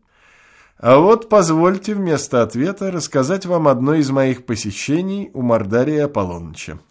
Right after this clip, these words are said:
Приехал я к нему летом, часов в семь вечера. У него только что отошла всенощная, и священник, молодой человек, по-видимому, весьма робкий и недавно вышедший из семинарии,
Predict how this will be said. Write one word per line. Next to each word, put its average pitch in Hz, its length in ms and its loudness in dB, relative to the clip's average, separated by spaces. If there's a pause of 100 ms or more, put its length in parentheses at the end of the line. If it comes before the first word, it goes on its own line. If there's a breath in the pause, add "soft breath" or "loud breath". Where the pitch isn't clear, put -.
(1400 soft breath)
Приехал 214 500 2
я 202 100 4
к 202 80 -6
нему 202 180 -2
летом, 143 460 -2
часов 127 400 -4
в - 60 -10
семь 135 220 -2
вечера. 101 560 -2 (280)
У 101 80 -10
него 185 260 -2
только 190 320 -4
что 147 240 0
отошла 127 460 0
всенощная, 175 800 -6 (280 soft breath)
и 117 100 -8
священник, 180 760 -4
молодой 127 400 0
человек, 120 640 -2
по-видимому, 110 580 -2
весьма 104 340 -4
робкий 175 560 -6 (220 soft breath)
и 127 100 -4
недавно 135 540 4
вышедший 120 540 -4
из 104 100 -6
семинарии, 160 720 -2